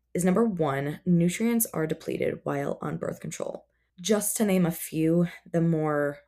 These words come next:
common ones that you see depleted are things like vitamin B, magnesium, selenium, and zinc.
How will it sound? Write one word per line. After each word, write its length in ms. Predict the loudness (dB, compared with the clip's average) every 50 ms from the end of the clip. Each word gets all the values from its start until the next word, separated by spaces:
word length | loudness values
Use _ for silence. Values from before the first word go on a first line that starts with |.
| _ _ _ _ _ _ _ _ _ -18
common 440 | -12 -6 -4 -2 -2 0 -2 -2
ones 220 | -2 -2 -2 -2 -2
that 120 | -2 -4
you 80 | -4 -4
see 320 | -4 -2 -2 0 -2 -2
depleted 640 | -2 -6 -6 -2 0 2 4 6 4 4 2 0 -8 _ _ _ _ _ _ _ _ _ _ _ -10
are 80 | -6
things 240 | -4 -4 -2 0 0
like 140 | 0 0 0
vitamin 360 | 0 -2 -2 -2 -2 -4 -4
B, 340 | -2 -2 -2 -2 -2 -4 -8 -14 _ _ _ -6
magnesium, 680 | -4 -2 2 4 4 4 4 4 2 0 0 0 -4 -4
selenium, 600 | -4 -4 -4 -2 -2 -4 -4 -4 -4 -6 -6 -6
and 160 | -4 -4 -2
zinc. 380 | -2 -2 -4 -4 -8 -12 -16